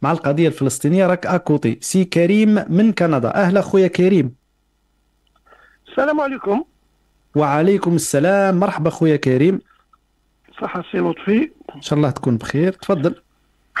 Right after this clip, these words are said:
Speaker 2: الحمد لله، الحمد لله. أنا، أنا عندي، عندي مدة وأنا نتبع فيكم.
Speaker 1: مرحبا.
Speaker 2: آه، ونشوف كاع واش، آه، لي، لي كومونتير، و سورتو لي كومونتير، لو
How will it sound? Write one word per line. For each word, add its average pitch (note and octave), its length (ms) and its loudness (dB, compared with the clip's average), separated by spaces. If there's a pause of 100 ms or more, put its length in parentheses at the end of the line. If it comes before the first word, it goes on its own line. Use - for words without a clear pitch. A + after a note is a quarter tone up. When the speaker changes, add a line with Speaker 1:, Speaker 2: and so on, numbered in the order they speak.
(280)
Speaker 2:
الحمد C4+ 280 2
لله، D3+ 300 0
الحمد F3 320 0
لله. C#3+ 400 0 (760)
أنا، C#4+ 520 2
أنا C#4 160 0 (540)
عندي، G#3+ 320 -2
عندي G3 280 -4
مدة A3+ 320 0
وأنا G#3 160 2
نتبع E3 300 -2
فيكم. D#3+ 440 -2 (920)
Speaker 1:
مرحبا. G2 400 -6 (100)
Speaker 2:
آه، D#3 1600 0 (220)
ونشوف E3+ 380 0
كاع F#3 160 0
واش، F#3 400 0
آه، D#3 560 0
لي، D#3+ 280 0
لي E3 120 0
كومونتير، F#3+ 1040 -2
و F3+ 440 -6
سورتو B3 400 2
لي D4+ 100 4
كومونتير، A#3+ 540 0
لو A3+ 180 -4